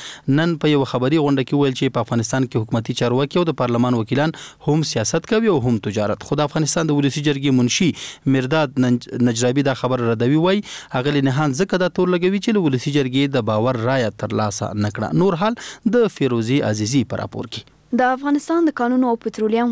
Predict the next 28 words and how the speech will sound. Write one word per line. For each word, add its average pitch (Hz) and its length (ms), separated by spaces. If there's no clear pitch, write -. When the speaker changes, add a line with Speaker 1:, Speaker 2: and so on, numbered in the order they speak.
Speaker 2:
وزیره 226 380
نرګس 208 340
نهان 233 320
وایي، 247 240
یو 269 80
شمېر 262 260
لوړپوړي 240 400
حکومتي 214 420
چارواکي 247 480
د 262 220
ملي 262 180
شورا 226 320
غړي 262 220
او 269 180
سیاسون 247 480
د 233 120
کانونو 240 360
په 220 160
ګډون 262 400
په 233 200
ځینو 233 260
لویو 277 320
ملي 226 260
پروژو 214 300
کې 202 220
دخیل 208 340
دي، 208 160
چې - 340